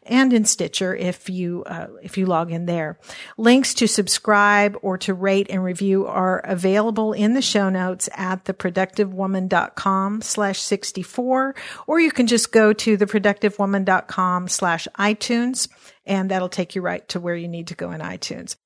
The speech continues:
I want to say a special thank you to a few listeners who've taken the time to give me some feedback.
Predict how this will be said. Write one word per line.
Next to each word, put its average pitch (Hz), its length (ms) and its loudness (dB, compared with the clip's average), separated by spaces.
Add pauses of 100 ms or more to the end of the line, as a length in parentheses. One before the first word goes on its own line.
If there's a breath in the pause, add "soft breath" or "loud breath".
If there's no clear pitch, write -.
(320)
I 339 140 -6
want 339 80 2
to 302 40 2
say 262 180 4
a 214 40 6
special 233 460 2
thank 233 420 2
you 214 160 4
to 208 560 2
a - 60 -4
few 302 260 -2
listeners 220 680 2
who've 214 400 0
taken 220 320 -2
the 208 80 0
time 202 420 0
to 208 120 -6
give 190 160 -4
me 180 100 -4
some 180 200 -4
feedback. 190 760 -2